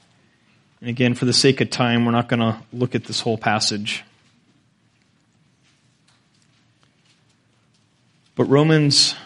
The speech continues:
one, starting at verse eighteen through thirty-two, it describes the decline of man in relationship to God, de-,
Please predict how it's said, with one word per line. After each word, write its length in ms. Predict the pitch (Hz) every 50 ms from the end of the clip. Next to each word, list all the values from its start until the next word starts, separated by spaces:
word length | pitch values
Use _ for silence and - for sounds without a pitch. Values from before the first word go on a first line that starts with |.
| - _ _ _ _ _ _
one, 680 | - 127 131 131 135 139 139 131 123 127 131 131 135 117 - - _ _ _ _
starting 540 | - - - 135 135 135 131 135 135 131 127
at 100 | 123 127
verse 260 | 127 127 120 - -
eighteen 600 | - 123 - - - - 139 135 131 131 131 120
through 160 | - 131 117
thirty-two, 880 | 113 - 135 127 123 120 113 - - - 131 120 117 117 113 113 113 - _ _ _ _ _ _ _ _ _ _ _ _ _ _ _ _ _
it 80 | - 127
describes 800 | 143 190 - - - - - 151 147 160 170 175 170 156 131 -
the 100 | 139 131
decline 580 | 127 131 123 - - - 147 143 143 147 143
of 180 | 135 120 113 120
man 680 | 117 117 117 113 113 110 104 104 104 107 107 104 - - _ _ _ _ _ _ _ _ _ _ _ _ _ _ _ _ _ _ _ _ _ _
in 160 | - 120 120
relationship 800 | 117 120 120 113 120 123 123 - - 123 113 - - 120 107 -
to 120 | - 117
God, 500 | 107 110 104 101 101 98 98 98 104 110 110 - - 110
de-, 160 | 113 123 120